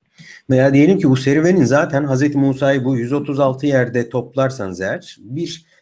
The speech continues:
diyelim ki şu kadar bir hacim yaptı, anlattınız. Bunun aşağı yukarı yüzde yetmiş seksen zaten Tevrat'ta da benzer şekilde anlatılıyor. E şimdi, e, Tevrat'ta da şurada, Tevrat'ta da burada dediği zaman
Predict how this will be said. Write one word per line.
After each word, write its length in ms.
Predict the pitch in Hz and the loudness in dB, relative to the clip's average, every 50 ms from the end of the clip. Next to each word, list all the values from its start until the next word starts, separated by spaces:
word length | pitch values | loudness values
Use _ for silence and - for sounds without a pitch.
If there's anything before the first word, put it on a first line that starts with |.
| _ - | _ -2
diyelim 260 | - 151 143 135 135 | 2 2 2 2 0
ki 100 | 131 190 | -2 -6
şu 180 | 175 - 220 - | -8 -8 -8 -4
kadar 340 | - 175 147 165 190 175 160 | -2 -2 -2 -2 -2 -2 -2
bir 100 | 160 139 | -2 -2
hacim 320 | 135 139 131 135 135 117 | -2 -2 -2 -2 -2 -2
yaptı, 260 | 95 90 90 - 107 | -4 -6 -8 -8 -6
anlattınız. 680 | 123 135 123 110 101 - - 123 180 214 - - - _ _ _ _ _ _ _ _ 104 | -6 -4 -4 -6 -8 -10 -12 -12 -12 -12 -14 -16 -20 _ _ _ _ _ _ _ _ -6
Bunun 240 | 117 143 185 185 | -4 -2 0 0
aşağı 260 | 151 139 135 - 190 208 | 0 0 0 0 -2 -2
yukarı 360 | 214 214 - 185 156 120 101 | -2 -2 -2 -2 0 0 -2
yüzde 360 | 95 98 117 135 147 151 156 | -4 -4 -4 -4 -2 0 0
yetmiş 400 | 147 151 147 151 165 147 131 - | 0 0 0 -2 -4 -6 -6 -6
seksen 320 | - 156 151 - 190 175 | -6 -6 -6 -4 -4 -4
zaten 320 | 147 160 170 170 - 160 147 | -2 -2 -4 -4 -4 -6 -4
Tevrat'ta 420 | 151 147 143 147 143 147 - 160 | -2 -2 -2 -2 -2 -4 -6 -6
da 120 | 160 123 123 | -6 -4 -2
benzer 280 | 131 123 123 131 127 | -2 -2 0 -2 -4
şekilde 360 | 127 - 120 98 95 92 95 | -4 -4 -6 -6 -6 -6 -4
anlatılıyor. 560 | 90 87 85 82 80 - - 82 85 82 82 - _ _ _ _ _ _ _ _ _ _ _ _ _ _ _ _ _ - | -6 -6 -6 -10 -16 -18 -18 -20 -20 -20 -20 -20 _ _ _ _ _ _ _ _ _ _ _ _ _ _ _ _ _ -16
E 80 | 95 | -12
şimdi, 240 | - - 165 165 160 | -6 -4 -2 0 0
e, 500 | 156 156 143 120 107 107 107 104 98 - | -2 -2 -2 -2 -2 -2 -2 -2 -4 -4
Tevrat'ta 460 | - 147 156 156 170 160 160 170 190 | -2 0 2 2 2 2 0 -2 0
da 100 | 190 190 | 0 0
şurada, 440 | 190 - - 156 135 117 104 98 - | -2 -2 -4 -4 -2 -2 -4 -4 -2
Tevrat'ta 400 | 143 143 143 156 151 156 - 151 | -2 -2 -2 -2 -4 -4 -6 -6
da 140 | 156 139 131 | -4 -4 -2
burada 280 | 143 147 143 147 117 | -4 -4 -4 -4 -4
dediği 260 | 110 123 127 165 180 147 | -2 -2 0 0 0 0
zaman 460 | 139 127 127 170 214 233 220 - | 0 0 0 0 -2 -4 -6 -10